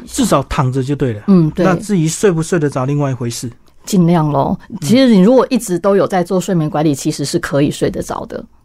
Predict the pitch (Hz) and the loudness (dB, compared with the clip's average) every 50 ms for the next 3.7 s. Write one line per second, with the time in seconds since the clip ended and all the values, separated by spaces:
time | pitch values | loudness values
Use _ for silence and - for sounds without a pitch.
0 | _ - 156 147 139 127 117 - - _ _ - 202 226 214 - - - 208 190 | _ -2 0 0 0 -2 -6 -10 -16 _ _ 0 2 2 2 0 0 0 2 2
1 | 220 208 196 196 175 160 - 170 143 165 - 165 151 156 147 135 - - - - | 2 4 2 2 2 2 0 0 0 0 0 0 2 2 2 0 -2 -6 -16 -6
2 | - - 175 165 156 156 156 160 208 185 170 156 151 156 - - - 185 175 196 | 0 2 2 4 4 4 4 4 4 2 2 2 0 0 0 0 2 4 4 4
3 | 185 - - - - 151 143 - - 165 156 151 185 | 4 2 2 -2 -6 -6 -6 -4 -2 0 0 0 -2